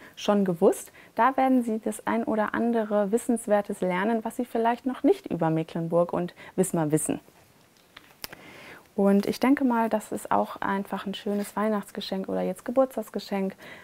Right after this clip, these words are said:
ähm, was Sie einfach gemeinsam in der Familie durchstöbern können. Und, ähm, ja, sieht ja auch wirklich sehr nett aus und ist, glaube ich, auch ganz lustig. Das waren jetzt unsere beiden Bücher. Jetzt kommen wir zu unserem dritten Exemplar und das ist nämlich ein Kalender.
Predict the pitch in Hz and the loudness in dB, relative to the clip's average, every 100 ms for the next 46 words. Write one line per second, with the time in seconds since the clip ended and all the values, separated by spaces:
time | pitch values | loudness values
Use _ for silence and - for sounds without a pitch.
0 | - 202 190 185 - 190 190 185 - 190 | 0 2 2 0 -2 0 -2 -4 -4 0
1 | 190 190 190 180 180 180 - 180 185 180 | 2 2 0 0 -2 -4 -6 -4 -4 -4
2 | 180 202 - - 190 185 180 - 175 175 | -2 -2 -2 -2 0 0 -4 -4 -6 -4
3 | 175 180 175 175 - 175 185 170 - - | -6 -6 -8 -8 -8 -8 -4 -4 -6 -18
4 | - - - 196 - 190 190 185 - - | -8 -6 2 2 2 -2 0 -2 -2 -16
5 | - - 202 185 180 - 185 185 185 180 | -20 -2 2 2 0 2 2 2 -4 -6
6 | - 180 180 - - - 170 175 175 - | -2 0 0 -2 -6 -6 -4 -6 -6 -10
7 | - - _ _ _ - - - - _ | -12 -18 _ _ _ -20 -20 -20 -20 _
8 | - - - - - - - 226 - 262 | -20 -20 -18 -20 -20 -20 -10 -8 0 4
9 | 269 254 - 214 208 185 190 208 202 196 | 4 4 0 4 4 4 4 4 4 0
10 | - 175 247 339 185 175 196 - 214 226 | -2 4 4 4 -2 0 -2 -2 0 0
11 | 220 208 202 190 175 165 170 170 208 214 | 0 -2 -4 -2 -2 -2 -4 -4 -2 -4
12 | 220 - 220 - 220 220 202 202 226 - | -6 -4 -4 -2 -2 0 0 -2 -6 -2
13 | 202 202 - 196 190 - 185 185 254 226 | 0 0 -2 -4 -4 -2 2 4 6 6
14 | - | 2